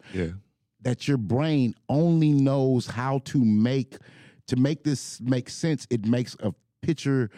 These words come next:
Speaker 2: of a face of a human almost, but it's really not even close to that.
Speaker 1: But you're gonna compare it to something
Speaker 2: Something
Speaker 1: you
Speaker 2: that you
Speaker 1: can
Speaker 2: recognize.
Speaker 1: Yeah,
Speaker 2: Yeah, you
Speaker 1: yeah.
Speaker 2: know,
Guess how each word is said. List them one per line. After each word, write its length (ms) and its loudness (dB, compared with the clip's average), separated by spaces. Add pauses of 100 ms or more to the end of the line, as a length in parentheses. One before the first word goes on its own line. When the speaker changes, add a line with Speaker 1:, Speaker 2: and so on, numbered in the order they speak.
(200)
Speaker 2:
of 160 -2
a 80 0
face 540 -2
of 100 -2
a 140 0
human 580 0
almost, 560 -4
but 140 -2
it's 160 -2
really 180 4
not 300 0
even 200 2
close 360 0
to 80 -2
that. 280 -8
Speaker 1:
But 200 -4
you're 80 0
gonna 180 2
compare 520 -4
it 80 -10
to 140 -12
something 300 -6
Speaker 2:
Something 220 0
Speaker 1:
you 60 2
Speaker 2:
that 120 -2
you 80 2
Speaker 1:
can 80 0
Speaker 2:
recognize. 580 -2
Speaker 1:
Yeah, 200 0
Speaker 2:
Yeah, 500 0
you 220 -2
Speaker 1:
yeah. 40 0
Speaker 2:
know, 260 -2